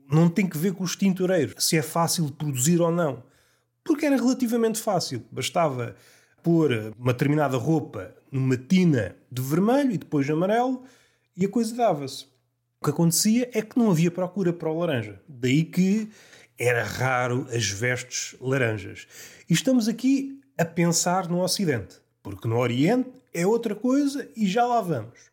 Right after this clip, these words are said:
Estamos a focar-nos na Europa. Como a laranja,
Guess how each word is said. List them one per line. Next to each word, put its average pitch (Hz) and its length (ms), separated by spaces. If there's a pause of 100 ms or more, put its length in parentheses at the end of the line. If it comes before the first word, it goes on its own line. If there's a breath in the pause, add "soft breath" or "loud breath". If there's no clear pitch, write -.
(120)
Estamos 160 360
a 156 60
focar-nos 151 460
na 147 80
Europa. 120 480 (600)
Como 180 220
a - 20
laranja, 175 580